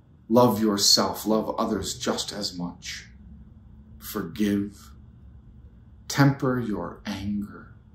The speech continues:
Keep your promises. Love your enemies. Pray for your enemies. Be reconciled to one another.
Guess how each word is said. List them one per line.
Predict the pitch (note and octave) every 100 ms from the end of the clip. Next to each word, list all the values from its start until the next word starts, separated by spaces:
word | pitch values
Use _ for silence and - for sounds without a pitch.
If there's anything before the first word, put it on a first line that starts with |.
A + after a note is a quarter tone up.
| - - - - - -
Keep | - - D#3 - - - - - -
your | A2 A2 A2 G#2+ - - -
promises. | - F#2+ F#2+ G2 F#2+ - - - - - - - - - - - - -
Love | A2+ A2+ A#2+ A#2+ - - - - -
your | G#2+ G#2 G2+ G#2 G#2 - - - -
enemies. | G2+ F#2+ F2+ F2+ - - - - - - -
Pray | - - A#2 A#2 A#2 A2+ - -
for | - A2+ G#2 G2+ G2 - - -
your | G2+ G2 F#2+ - - - -
enemies. | G#2+ G2 F2 E2+ E2+ - - - - - - - - - - - -
Be | - A2+
reconciled | - A#2+ A#2 A2 G2+ - F#2+ F2+ F2 F2 F2
to | - F2
one | F2 F2
another. | E2+ E2+ F2 - -